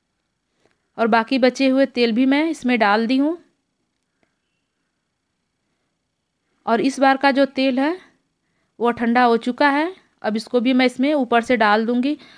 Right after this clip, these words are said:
आप चाहें तो इसको ऊपर तक भर के डाल सकते हैं,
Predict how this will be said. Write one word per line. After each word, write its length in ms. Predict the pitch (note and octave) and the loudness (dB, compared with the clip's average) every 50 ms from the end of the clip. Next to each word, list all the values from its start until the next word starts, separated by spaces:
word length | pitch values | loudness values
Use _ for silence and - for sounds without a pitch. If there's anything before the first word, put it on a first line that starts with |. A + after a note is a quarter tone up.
| - - - | -14 -8 -4
आप 220 | G#3 A#3 A#3+ A#3+ - | -2 -2 -2 -4 -4
चाहें 280 | - C4+ B3 B3+ C4+ C4 | -2 -2 0 0 -2 -2
तो 260 | B3 - C#4+ D#4 F4 - _ _ _ _ _ _ _ _ _ _ _ _ _ _ - | 0 0 0 0 -2 -4 _ _ _ _ _ _ _ _ _ _ _ _ _ _ -16
इसको 300 | A3+ A3 - - B3+ B3+ | -14 -12 -6 -2 -2 -2
ऊपर 200 | A#3+ A#3+ C4 B3+ B3+ | 0 0 0 -2 0
तक 180 | - C#4 C#4+ | 0 -2 -2
भर 220 | B3+ A3+ A#3 A3 G#3+ | 0 -2 -2 -2 -2
के 120 | G#3+ A3+ | 0 0
डाल 200 | A3 A#3 A3+ A#3+ A#3 | 2 2 2 0 -2
सकते 360 | - C4 B3 B3 _ - C#4 | -4 -8 -8 -8 _ -4 -2
हैं, 320 | C4+ C#4 D4+ D#4+ E4 - | -2 -2 -2 -4 -6 -10